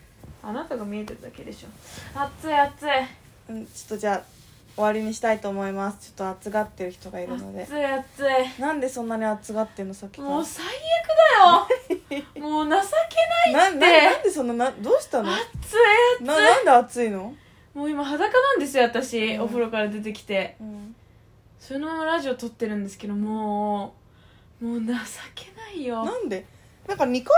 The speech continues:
Speaker 2: お風呂入った？
Speaker 1: <laughs>
Speaker 2: なんか一回上がったらまた上がっ-、なんか。
Speaker 1: 気づいた？
Speaker 2: うん。
Speaker 1: バレた？
Speaker 2: うん。
Speaker 1: いやー、聞いてよー。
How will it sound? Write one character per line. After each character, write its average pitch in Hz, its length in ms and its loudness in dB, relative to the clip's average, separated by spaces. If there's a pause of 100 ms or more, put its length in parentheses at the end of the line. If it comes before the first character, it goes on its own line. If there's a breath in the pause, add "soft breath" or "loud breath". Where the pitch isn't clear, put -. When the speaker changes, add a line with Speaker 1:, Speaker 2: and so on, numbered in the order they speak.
(140)
Speaker 2:
お 719 40 -20
風 640 120 2
呂 392 40 2
入 208 100 2
っ 196 40 -14 (100)
た？ - 80 -12
Speaker 1:
<laughs> - 1600 -16
Speaker 2:
な 330 60 -14
ん 330 40 -14
か - 60 -10
一 247 120 -6
回 554 180 8
上 587 60 10
が 508 120 6 (180)
っ - 40 -8
た 539 100 6
ら 311 60 0
ま 226 180 0
た - 80 -4
上 415 180 0
が 403 100 -2
っ-、 403 40 -4 (140)
な 370 80 -10
ん 359 40 -12
か。 - 180 -8 (300)
Speaker 1:
気 233 120 -10
づ 208 120 -6
い 208 60 -10
た？ - 180 -16 (220)
Speaker 2:
う 254 60 -10
ん。 220 320 -10 (160)
Speaker 1:
バ 240 160 2
レ 233 60 -6
た？ - 200 -16 (180)
Speaker 2:
う 233 60 -12
ん。 214 320 -12
Speaker 1:
い 214 80 -6
や 233 240 4
ー、 254 60 -4
聞 269 300 -2
い 285 40 -16
て 339 120 2
よ 302 120 10
ー。 285 80 8